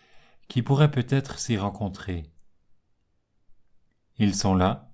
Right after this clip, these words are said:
tous quatre, penchés sur la serviette, Augustin avec une vague fierté de devoir accompli. Il est frappé par de petites perles laiteuses prises dans les viscosités jaunes d'œufs.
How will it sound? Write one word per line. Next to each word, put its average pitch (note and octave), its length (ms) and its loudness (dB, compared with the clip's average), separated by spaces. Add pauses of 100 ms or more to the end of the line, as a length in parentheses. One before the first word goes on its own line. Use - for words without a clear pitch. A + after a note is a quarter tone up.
tous A2 140 -6
quatre, C3 580 -2 (100)
penchés A2+ 360 2
sur B2 200 -2
la - 80 -2
serviette, A#2 720 -4 (960)
Augustin C3+ 680 4
avec C3 260 2
une B2 180 6
vague C#3+ 340 4
fierté C#3+ 800 -2
de G#2 140 -2
devoir A2+ 420 0
accompli. F#2 640 -6 (1500)
Il G#2+ 200 6
est A2 100 4
frappé D#3+ 640 -2 (400)
par C3 200 0
de C#3 100 2
petites D3+ 420 -2
perles D3+ 340 2
laiteuses B2 760 0 (100)
prises C#3+ 360 4
dans B2 120 4
les A2 140 4
viscosités G#2+ 720 -2
jaunes A#2+ 420 0
d'œufs. F#2 500 -6